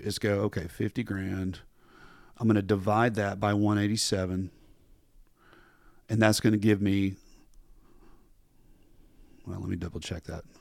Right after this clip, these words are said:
Somebody, people need to stop texting me during the show. Um,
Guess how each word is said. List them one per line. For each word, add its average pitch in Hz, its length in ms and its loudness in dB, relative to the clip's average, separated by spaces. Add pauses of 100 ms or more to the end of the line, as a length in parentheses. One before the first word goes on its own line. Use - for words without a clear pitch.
(360)
Somebody, 123 360 -4 (140)
people 113 240 -6
need 90 140 -4
to 85 40 -10
stop 85 240 -10
texting - 380 -10
me 80 80 -8
during 82 240 -10
the 82 60 -10
show. 80 360 -12 (1300)
Um, 92 1120 -6